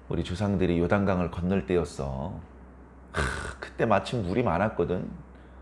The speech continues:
근데 하필 그때 요단강을 건너라고 하시는 거야. 물이 적을 때는 첨벙첨벙, 첨벙첨벙 건너갈 수 있는데 물이 많으니까 위험하잖아. 근데 그때 하나님께서 건너라고 하신 거야. 근데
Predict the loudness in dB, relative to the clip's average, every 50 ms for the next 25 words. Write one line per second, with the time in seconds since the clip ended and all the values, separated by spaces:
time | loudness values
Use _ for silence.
0 | -20 -20 -20 -20 -20 -16 -8 -2 0 2 2 2 0 -2 -2 0 0 0 0 -2
1 | -4 4 8 8 8 10 8 6 4 2 2 2 2 2 0 -2 -2 -4 -2 0
2 | 0 2 2 2 0 -2 -2 -4 -6 -6 -4 -2 -2 -2 -2 -2 -4 -6 -6 -8
3 | -8 -10 -14 -16 -18 -20 -20 -20 -20 -20 -20 -20 -20 -20 -20 -20 -20 -14 -4 0
4 | 4 4 4 6 4 4 6 6 4 4 4 4 4 4 4 4 2 0 -2 -6
5 | -12 -18 -20 -20 -20 -16 -10 -6 -2 2 2 2 2 2 0 2 4 4 2 2
6 | 0 0 0 0 0 0 0 -2 -2 0 0 0 0 0 -2 0 2 2 2 2
7 | 2 0 0 0 0 0 0 0 0 0 2 4 4 4 4 4 4 4 4 4
8 | 4 2 2 2 2 4 4 4 2 2 0 -2 -4 -8 -14 -18 -20 -20 -20 -20
9 | -20 -14 -6 0 4 6 6 6 6 4 4 2 -2 -2 -4 -6 -6 -8 -10 -12
10 | -14 -16 -18 -20 -20 -20 -20 -20 -20 -20 -20 -20 -20 -20 -20 -20 -18 -10 -6 0
11 | 0 2 2 0 2 4 4 4 4 2 0 0 0 0 -2 -2 -2 -4 -4 -2
12 | 0 0 2 2 2 0 0 -2 -4 -4 -6 -8 -6 -6 -6 -6 -8 -8 -10 -12
13 | -12 -14 -14 -16 -18 -20 -20 -20 -20 -20 -20 -20 -20 -20 -8 -6 0 2 6 8
14 | 10 10 8 8 4 -2